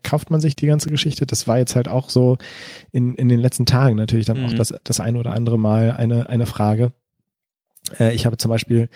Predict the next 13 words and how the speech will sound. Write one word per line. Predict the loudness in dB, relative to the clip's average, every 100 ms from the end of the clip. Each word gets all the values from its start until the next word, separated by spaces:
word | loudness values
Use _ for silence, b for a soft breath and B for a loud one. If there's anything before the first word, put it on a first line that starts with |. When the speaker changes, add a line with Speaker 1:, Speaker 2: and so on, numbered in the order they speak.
| B B
Speaker 1:
bevor | -8 -4 0 2
ich | 2 -2 -6
meinen | 0 2 2 0 0
selbst | 0 0
zusammengeschraubten | 0 2 2 0 -4 -6 -4
Kabelbaum, | 0 2 2 2 0 0 -2 -6 -2
äh, | 0 2
durch | 0
das | -2 -4
Auto | -4 -2 -4 -4 -10 _ _
geworfen | 0 2 0 0
habe, | 0 2 0 -2
ähm, | -2 -2 -2